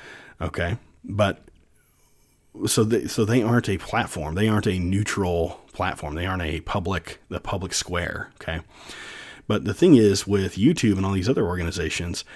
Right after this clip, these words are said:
they get to moderate to extreme degrees. I mean, they use algorithms to make sure that you're not even saying certain words. And we saw this with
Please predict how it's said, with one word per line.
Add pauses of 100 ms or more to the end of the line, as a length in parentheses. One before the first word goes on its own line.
(240)
they
get
to (120)
moderate (400)
to (300)
extreme
degrees.
I
mean,
they
use
algorithms
to
make
sure
that
you're
not
even
saying
certain
words.
And
we
saw
this
with